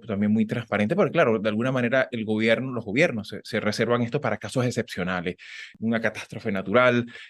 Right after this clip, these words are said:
la necesidad de proteger a una víctima sobre un proceso de investigación penal en la que haya la necesidad de, de, de, de ponerlo a vivir en un lugar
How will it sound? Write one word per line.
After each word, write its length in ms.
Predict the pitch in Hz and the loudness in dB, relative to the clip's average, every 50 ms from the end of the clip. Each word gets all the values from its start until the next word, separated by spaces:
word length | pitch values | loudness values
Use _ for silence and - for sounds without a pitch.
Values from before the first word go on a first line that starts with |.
| _ - | _ -2
la 160 | 123 117 117 | 0 0 2
necesidad 560 | 113 113 110 135 117 - 107 110 113 120 127 | 2 0 0 -2 -4 -2 0 0 2 2 2
de 100 | 117 113 | 2 0
proteger 440 | 110 113 110 - 113 101 117 120 110 | -4 -4 -8 -8 -8 -6 -2 0 0
a 20 | 117 | 2
una 180 | 117 113 110 | 2 2 2
víctima 520 | 113 123 123 120 - 127 117 120 113 113 113 | 2 0 0 -2 -2 -2 0 2 2 0 0
sobre 260 | - 110 98 101 101 | -2 -6 -6 -4 -6
un 60 | 98 | -6
proceso 340 | - - - - 101 123 117 | -8 -8 -10 -8 -4 -2 -2
de 40 | 113 | 0
investigación 640 | 110 107 104 - 104 98 95 - - 98 98 101 - _ | 0 -2 -2 -4 -4 -4 -4 -4 -4 -4 -6 -6 -8 _
penal 340 | - 117 110 107 107 107 107 | 0 2 4 4 4 2 0
en 200 | 113 110 117 110 | 0 0 2 2
la 120 | 107 101 107 | 2 2 2
que 140 | 101 95 | 2 2
haya 340 | 92 95 104 110 110 110 110 | 2 2 2 2 2 2 2
la 100 | 104 104 | 0 -2
necesidad 480 | 101 98 92 - 90 - 117 113 151 147 | -2 -4 -6 -8 -8 -2 0 0 2 2
de, 220 | 127 107 85 - | 2 0 0 0
de, 180 | 101 95 76 60 | 0 -2 -2 -2
de, 140 | 76 60 64 | -4 -4 -4
de 100 | 87 92 | -6 -4
ponerlo 380 | - 110 107 113 110 135 139 | 0 2 2 4 8 8 8
a 20 | 131 | 8
vivir 240 | 117 113 120 120 | 8 8 6 6
en 80 | 131 127 | 4 4
un 140 | 127 127 127 | 4 2 2
lugar 340 | 127 127 131 127 123 127 | 4 6 6 6 6 4